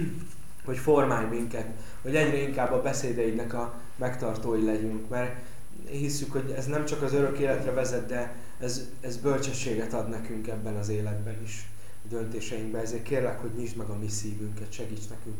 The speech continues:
odaszállni magunkat. Jézus nevében, ámen. Tehát akkor a múlt héten volt egy bevezetésünk,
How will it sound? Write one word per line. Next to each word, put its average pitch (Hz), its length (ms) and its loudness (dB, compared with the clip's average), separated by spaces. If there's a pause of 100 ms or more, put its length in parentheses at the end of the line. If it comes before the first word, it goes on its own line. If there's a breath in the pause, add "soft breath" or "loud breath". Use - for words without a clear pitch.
(380 loud breath)
odaszállni 104 560 -2
magunkat. 101 840 -4 (240 loud breath)
Jézus 107 400 0
nevében, 101 480 -4 (140)
ámen. 98 540 -4 (720 loud breath)
Tehát 156 160 2
akkor 170 160 6
a 185 60 8
múlt 220 260 8
héten 156 320 6
volt 160 200 8
egy 135 160 2
bevezetésünk, 160 1040 4